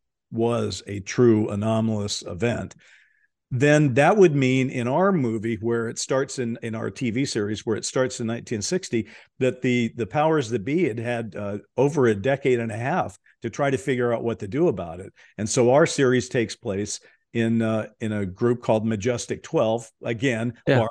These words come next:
Speaker 1: borrowing from U F O, uh, legacy stuff. So that's, that's why, that's why it turned out the way it did. And I think the reason it feels the way it feels is that, um,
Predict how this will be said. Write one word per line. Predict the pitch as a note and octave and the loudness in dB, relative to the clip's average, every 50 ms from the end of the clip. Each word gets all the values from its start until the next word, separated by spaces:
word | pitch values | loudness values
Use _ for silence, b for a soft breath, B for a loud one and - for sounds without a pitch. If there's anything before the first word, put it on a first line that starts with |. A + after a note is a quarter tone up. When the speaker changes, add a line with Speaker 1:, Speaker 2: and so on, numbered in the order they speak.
| - | -4
Speaker 1:
borrowing | - A#2+ B2 A#2+ B2 A2+ | -6 -4 -4 -2 -4 -4
from | - A2 G#2+ A#2 | -4 -2 -2 -2
U | A2+ A2+ A2 A2 A2 | -2 -2 -2 -2 -4
F | G2+ - | -4 -6
O, | A2+ G2+ G2+ G#2 G#2 G2 - - | -6 -6 -6 -6 -8 -8 -8 -8
uh, | G#2 F#2+ F#2+ G2+ | -6 -6 -4 -2
legacy | A2 A#2 C3 C3 A#2+ G2+ - - - - | 0 0 0 2 0 -2 -4 -4 -8 -8
stuff. | - - - F#2+ F#2 - - | -10 -8 -8 -10 -10 -8 -4
So | - A#2+ A2 | 0 2 4
that's, | A#2 D3+ F3+ F#3+ F#3 - - - B B B B B B B B | 6 6 6 6 4 2 -4 -8 B B B B B B B B
that's | D#3 F3+ E3+ - - | 4 4 4 4 4
why, | E3 E3 D#3+ D#3 D3 C#3 - - - - _ _ - | 6 8 8 8 6 4 0 -4 -8 -14 _ _ -2
that's | D3 D3+ E3 - | 0 0 2 4
why | F3 D#3+ | 4 4
it | D#3 D3+ | 4 4
turned | - - D3 C3 B2 | 2 -2 0 0 2
out | C3 C#3+ D3+ C#3+ - | 2 2 0 0 0
the | D3 | 0
way | B2+ C3 B2+ B2+ B2 | 2 2 4 2 2
it | F#2 - | 0 0
did. | C3 B2+ B2 A#2+ | 0 0 0 -2
And | A#2 A2+ A#2 - | -4 -8 -8 -8
I | A#2+ A#2 | -8 -6
think | A2 - D#3+ D3 - | -6 -4 -6 -6 -4
the | C3 A#2 | -4 -4
reason | A#2+ C3 C3+ B2 G#2 A2+ A2+ G#2+ A2 | -2 -2 -2 -2 -2 -4 -6 -6 -6
it | A2+ A2+ | -8 -10
feels | - - - C#3+ D3+ F3 E3+ D#3 C#3+ - - | -14 -8 0 4 6 8 8 8 6 2 2
the | A#2+ G#2 | 0 0
way | G2+ G#2+ G#2 G#2+ | 0 0 -2 -2
it | G#2+ - - | -4 -6 -8
feels | - - C#3+ C#3+ C#3 A#2+ G#2+ G#2 G#2+ G2+ - b b b b b b b b b | -6 -4 -2 0 0 0 0 -2 -4 -6 -8 b b b b b b b b b
is | - A#2+ B2 A#2+ A2 - | -2 0 0 0 0 2
that, | - B2+ A2+ A2 G2 - - | 2 2 2 2 2 -2 -2
um, | G#2 G2+ G2+ G2+ G2+ G2+ G2 | -2 -2 -2 -2 -4 -4 -6